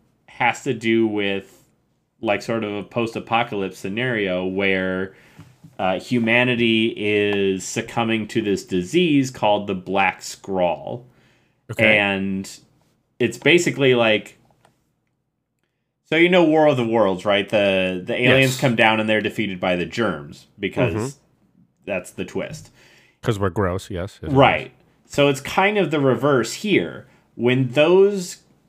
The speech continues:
Speaker 1: creatures and dragons and stuff from this R P G came to modern day Tokyo, they brought with them magic and germs and their s-,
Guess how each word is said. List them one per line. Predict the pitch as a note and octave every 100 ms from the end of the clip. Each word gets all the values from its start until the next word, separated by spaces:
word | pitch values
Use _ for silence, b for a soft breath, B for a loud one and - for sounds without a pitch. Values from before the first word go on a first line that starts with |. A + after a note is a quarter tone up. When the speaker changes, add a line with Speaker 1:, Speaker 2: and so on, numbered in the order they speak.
| _
Speaker 1:
creatures | - E3+ F3 E3+ E3 D#3 D3+ C#3+ C3 -
and | B2 A#2+ A#2 A2 G#2
dragons | F#2+ G#2+ A2 C3+ C3 B2+ A#2
and | A2+
stuff | A2+ B2 A2 -
from | - A2 G#2+
this | G#2 G2
R | - A#2+ C3
P | C3 A2+
G | G2+ F3 C#3
came | B2+ B2 A2
to | A2+
modern | G#2 G#2+ A#2 A2+
day | G#2+ G2
Tokyo, | E3+ G3 D3 B2+ A#2+
they | A#2+ A#2
brought | G2+ A2 A2 F#2+
with | G2 -
them | G#2 G#2 G2+
magic | F#2+ G2+ G2 A2 -
and | G#2 G2+ F#2
germs | F2 G#2 G2+ G2+ G#2 G#2+
and | G2 F#2
their | G#2 G#2
s-, | G2+ -